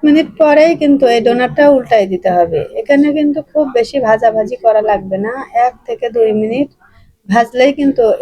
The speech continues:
এই ডোনাটটা ভাজা হয়ে যাবে। তো এই যে দেখুন, এখন এই ডোনাট গুলো আমার ভাজা হয়ে যাচ্ছে, উঠাই নেব। আর এই ডোনাট গুলো দেখেন ফুলে ফুলে কতটা সুন্দর হয়েছে, কতটা বড় হয়ে গেছে। এখন এই ডোনাট গুলো তেল ঝরিয়ে ঝরিয়ে এভাবে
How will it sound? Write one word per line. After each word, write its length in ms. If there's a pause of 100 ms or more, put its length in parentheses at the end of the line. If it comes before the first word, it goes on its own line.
এই 120
ডোনাটটা 540
ভাজা 340 (100)
হয়ে 240
যাবে। 220 (1080)
তো 80 (100)
এই 180
যে 120 (120)
দেখুন, 300 (180)
এখন 340
এই 100
ডোনাট 320 (100)
গুলো 140 (100)
আমার 200
ভাজা 380
হয়ে 280
যাচ্ছে, 360 (140)
উঠাই 240
নেব। 160 (120)
আর 100
এই 220
ডোনাট 320
গুলো 180 (140)
দেখেন 320 (160)
ফুলে 260
ফুলে 300
কতটা 380
সুন্দর 400
হয়েছে, 220 (100)
কতটা 360
বড় 320
হয়ে 240
গেছে। 320 (440)
এখন 320
এই 120
ডোনাট 380
গুলো 160 (120)
তেল 180 (100)
ঝরিয়ে 320
ঝরিয়ে 360
এভাবে 320